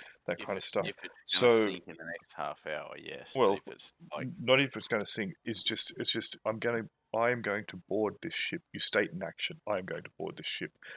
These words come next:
Speaker 1: And then
Speaker 2: Yeah, but
Speaker 1: you don't, you don't, no, you don't say, "Is it gonna sink?" You just say, "I'm gonna s-, board this ship." And then you'll get an answer accordingly if you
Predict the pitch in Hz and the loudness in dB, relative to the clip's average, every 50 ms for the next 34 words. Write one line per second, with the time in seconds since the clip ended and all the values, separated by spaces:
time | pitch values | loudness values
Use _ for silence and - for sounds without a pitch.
0 | - _ - 104 107 107 110 113 110 107 101 - - 98 _ _ _ _ _ _ | -12 _ -4 -4 0 2 0 0 0 -2 -6 -8 -10 -12 _ _ _ _ _ _
1 | - 131 113 104 113 - 87 117 113 101 107 107 - - - 110 113 113 95 107 | -6 -4 2 2 2 2 0 -4 -4 -2 -2 -2 -2 -2 -2 -2 0 0 0 0
2 | 107 107 - - 107 98 - - 113 107 104 - 98 101 95 - - - 117 90 | 0 0 0 0 -2 -2 0 0 -2 -2 -2 -2 -2 -2 -2 -2 -2 -2 -2 -4
3 | - - 95 - - - 87 - - 95 104 101 98 95 95 - - _ - 98 | -6 -8 -6 -4 -2 -2 -2 -2 0 -2 -4 -2 -2 -4 -4 -6 -10 _ -2 -2
4 | 95 90 - 85 - - 101 - - - - - - - 104 107 107 117 120 120 | -2 -2 -2 -6 -6 -6 -8 -8 -8 -14 -14 -12 -10 -8 -4 0 0 0 2 2
5 | 110 117 110 - - 107 120 - - - 101 104 104 107 107 110 - - 95 95 | 0 0 -2 -2 0 0 0 0 0 -2 -4 -2 0 0 -2 -2 -2 -6 -6 -6
6 | - _ _ _ _ _ _ _ - 110 92 - - - 101 101 101 92 90 80 | -8 _ _ _ _ _ _ _ -6 -6 -6 -4 -4 0 0 2 2 0 0 -2
7 | 78 82 - - - 90 - - - 92 92 82 - | -4 -4 -6 -6 -8 -8 -10 -8 -8 -8 -8 -8 -10